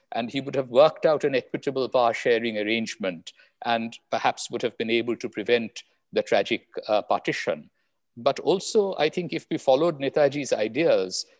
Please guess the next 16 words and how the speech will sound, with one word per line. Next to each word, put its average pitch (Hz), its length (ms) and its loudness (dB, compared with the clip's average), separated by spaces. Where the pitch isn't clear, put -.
then 135 240 0
we 143 80 -4
wouldn't 139 340 -4
have 135 180 0
embittered 131 500 -2
relations 131 600 -4
between 113 340 -6
India 107 340 0
and 95 120 -4
Pakistan. - 640 -2
We 123 140 -2
would 131 220 -4
be 123 260 0
able 131 220 -2
to 127 120 -8
form, 127 520 4